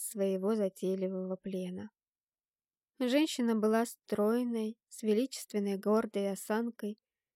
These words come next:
и тонкими аристократическими чертами лица. Когда она подошла ко мне ближе, я смогла рассмотреть ее получше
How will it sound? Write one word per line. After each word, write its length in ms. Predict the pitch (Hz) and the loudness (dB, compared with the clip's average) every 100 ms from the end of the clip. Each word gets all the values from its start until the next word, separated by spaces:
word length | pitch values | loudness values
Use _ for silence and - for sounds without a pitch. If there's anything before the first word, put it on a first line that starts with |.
| _ | _
и 100 | - | -6
тонкими 520 | 240 277 294 - 240 233 | 2 2 2 0 2 2
аристократическими 1160 | 226 233 - 208 220 208 214 - - - 202 | 2 -2 -4 -2 -2 -2 -6 -6 -12 -6 -6
чертами 540 | 202 202 - 202 196 196 | -4 -6 -4 -4 -2 -2
лица. 540 | 190 - - 190 202 _ _ _ _ _ _ _ | -4 -8 -8 -8 -8 _ _ _ _ _ _ _
Когда 360 | - 220 254 262 | -2 4 6 6
она 140 | 240 | 4
подошла 480 | 240 226 233 - 247 | 2 0 0 0 -2
ко 140 | 247 | 0
мне 180 | 214 220 | 0 2
ближе, 380 | 208 220 254 208 | 0 0 0 0
я 240 | 202 208 | 0 0
смогла 420 | 220 226 214 226 226 | 0 0 2 2 2
рассмотреть 640 | 220 - 226 240 262 - | 0 -2 -2 -2 -4 0
ее 180 | 240 233 | 0 0
получше 680 | 247 240 233 - - 196 | -2 0 -2 -2 -4 -4